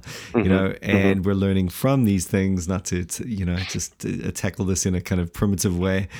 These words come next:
Speaker 1: And then you,
Speaker 2: Yeah.
Speaker 1: yeah, it does cause a little bit of self-doubt in that you're thinking, "Well, you know, maybe we are," in, even in that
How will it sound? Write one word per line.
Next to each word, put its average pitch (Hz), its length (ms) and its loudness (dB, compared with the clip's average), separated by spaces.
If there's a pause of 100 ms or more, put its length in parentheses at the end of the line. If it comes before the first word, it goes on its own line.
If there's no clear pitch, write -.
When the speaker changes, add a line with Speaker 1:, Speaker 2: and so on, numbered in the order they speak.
(500)
Speaker 1:
And 110 140 4
then 113 180 6
you, 110 140 6
Speaker 2:
Yeah. 101 60 6
Speaker 1:
yeah, 135 140 4
it - 200 -8
does 123 180 4
cause 113 300 2
a 110 40 2
little 104 180 2
bit 101 120 4
of 95 80 0
self-doubt 104 680 0 (100)
in 95 140 -4
that 95 160 -2
you're 92 100 -6
thinking, 95 340 -4
"Well, 98 380 -2 (480)
you 107 140 -4
know, 92 240 -4 (200)
maybe 101 360 0
we 98 220 0
are," 113 240 0
in, 104 300 0
even 110 480 0
in 101 140 4
that 95 180 2